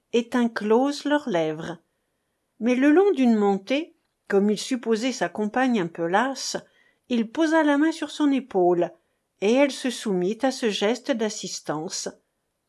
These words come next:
Alors ils glissèrent, pareils à des fantômes, leurs ombres mêlées comme des oiseaux de nuit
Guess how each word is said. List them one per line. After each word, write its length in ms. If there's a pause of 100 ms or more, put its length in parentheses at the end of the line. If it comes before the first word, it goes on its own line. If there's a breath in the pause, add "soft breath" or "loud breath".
(280)
Alors 540
ils 240
glissèrent, 760 (320 soft breath)
pareils 540
à 80
des 120
fantômes, 800 (480 soft breath)
leurs 420
ombres 400
mêlées 440
comme 260
des 240
oiseaux 340
de 120
nuit 420